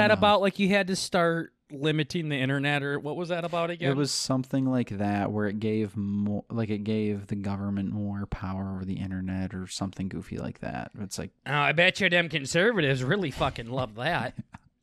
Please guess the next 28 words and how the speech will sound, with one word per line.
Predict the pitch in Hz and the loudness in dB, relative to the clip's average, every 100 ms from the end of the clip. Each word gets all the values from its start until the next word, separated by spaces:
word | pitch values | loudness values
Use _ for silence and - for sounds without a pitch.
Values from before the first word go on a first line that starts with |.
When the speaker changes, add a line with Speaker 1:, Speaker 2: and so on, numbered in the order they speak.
| _ - - | _ -12 -4
Speaker 2:
<laughs> | 202 190 151 123 _ | -2 -2 -6 -12 _
Yep. | - 104 110 - - _ - | -6 -2 -2 -4 -10 _ -10
Speaker 1:
You're | 135 131 | -4 -2
doing | 127 147 135 95 92 | 0 -2 -2 -6 -12
what? | 85 110 233 220 _ - _ _ - | -4 0 2 0 _ -20 _ _ -8
Speaker 2:
Hmm? | 117 107 208 294 415 440 - - - | -2 0 0 0 -2 -6 -12 -20 -10
Speaker 1:
You | - 180 269 285 | 2 6 6 6
mean | 190 156 226 262 | 4 4 4 4
you | 156 175 | 2 2
can | - 143 107 | 2 -2 -4
see | - 131 170 | -6 -4 -2
my | 170 95 95 | -2 -2 -6
porn | - - 98 113 190 | -14 -10 -6 -2 -2
list? | 220 262 311 302 - - - | 0 0 0 -4 -8 -12 -6
Speaker 2:
Motherfucker. | 101 - 104 180 - 208 196 - - - - 165 - _ - - - - - _ _ _ - 180 - | -2 0 -2 -4 0 2 2 -2 -16 -12 -2 -2 -2 _ -18 -12 -12 -12 -20 _ _ _ -14 -14 -4
Speaker 1:
You | 254 311 | 0 0
mean | 247 202 262 294 214 | 2 2 2 0 0
you | 233 | 0
can | 262 277 160 | 2 0 2
watch | 147 165 220 - | 4 4 4 0
me | 277 285 | 0 4
while | 196 165 | 6 6
I | 160 | 6
look | 156 175 | 4 4
up | 233 165 | 4 2
my | 156 127 | -2 -6
nascar | 113 107 131 - - 247 269 | -6 -6 -6 -6 -2 0 -2
scores? | - 311 311 339 349 - | -4 -6 -4 -4 -6 -8